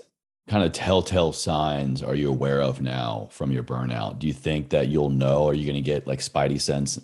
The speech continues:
when it's coming again, if it comes again? And how are you choosing to navigate that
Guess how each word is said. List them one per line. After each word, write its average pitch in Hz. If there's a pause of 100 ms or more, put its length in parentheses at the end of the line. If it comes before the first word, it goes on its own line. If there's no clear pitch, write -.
when 73
it's 69
coming 71
again, 73
if 73
it 71
comes 76
again? 73 (300)
And 73
how 82
are 80
you 76
choosing 73
to 67
navigate 65
that 62